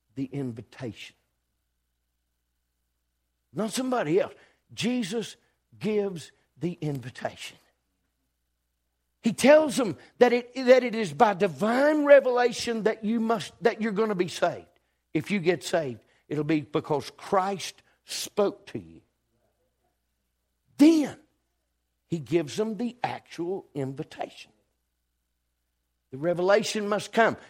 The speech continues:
But when the revelation comes, here's what you're gonna find. In every revelation of God to you is there's an invitation. To what? To come. That's right.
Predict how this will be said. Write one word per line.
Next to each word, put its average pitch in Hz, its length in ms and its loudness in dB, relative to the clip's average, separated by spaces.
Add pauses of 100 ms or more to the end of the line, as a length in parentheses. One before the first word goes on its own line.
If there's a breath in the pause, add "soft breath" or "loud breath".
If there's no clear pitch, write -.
(120)
But 170 140 -4
when 170 160 -2
the 160 80 -4
revelation 175 640 0
comes, 139 320 -4
here's 156 180 -4
what 175 240 -4
you're 165 80 -8
gonna 180 180 -4
find. 147 360 -2
In 139 120 -4
every 202 500 -6
revelation 185 840 -4
of 123 220 -10
God 139 420 -10 (140)
to 156 260 -8
you 135 320 -8 (560)
is 117 140 -10
there's 117 320 -8
an 117 100 -12
invitation. 113 800 -14 (1600)
To - 80 -8
what? 160 280 -6 (1200)
To 127 80 -14
come. 104 240 -12 (240)
That's 127 220 -16
right. - 100 -20